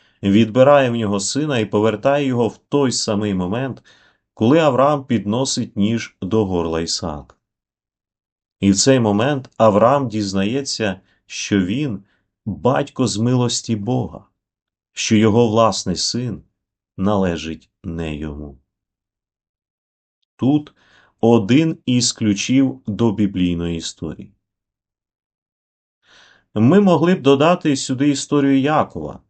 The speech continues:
людини хитрої, яку Бог навертає, використовуючи його вчинки. Згадаймо також історію з Йосифом, який був обранцем і тому зраджений заздрісниками і переніс страждання.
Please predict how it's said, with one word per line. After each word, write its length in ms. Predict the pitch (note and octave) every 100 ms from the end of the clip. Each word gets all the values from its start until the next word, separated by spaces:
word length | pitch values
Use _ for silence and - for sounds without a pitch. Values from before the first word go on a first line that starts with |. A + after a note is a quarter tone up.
| _ _ _ -
людини 440 | G2 G#2 B2+ A#2+
хитрої, 520 | A#2 E3 F#3 A#2 G2
яку 260 | G2 G2 A#2
Бог 460 | F#2+ B2 C3 B2 A2+
навертає, 600 | G2 F#2+ - A#2 C#3+ A#2+
використовуючи 920 | G2+ G2 F#2+ - C3+ C3+ A#2+ - G#2
його 320 | G2 F#2 F2+
вчинки. 580 | - - F#2+ D2+ - _ _ _ _ _ _ _ -
Згадаймо 520 | F#2+ F#2+ A2+ D3 D3
також 400 | C3 G#2 C3+ C3 -
історію 600 | A2+ - B2 B2 A#2+ A2
з 100 | G2
Йосифом, 640 | D3+ E3 - G2 F2+ D2+ _ _ _ -
який 420 | G2+ G#2+ A#2+ E3
був 380 | C3 C3+ B2+ -
обранцем 760 | A2 G#2 G2 B2+ D3 C#3+ B2 G#2+
і 60 | F#2+
тому 280 | A#2 C3+
зраджений 680 | C3 - A2+ C#3+ A#2 A#2 G#2+
заздрісниками 1120 | F#2+ G2 F#2 G2+ B2+ B2+ G#2+ G2 A#2+ C#3+ C3+ A#2+
і 180 | -
переніс 480 | A2 B2+ A2 F2+ F2
страждання. 680 | - F#2 F#2 E2 D#2+ C#2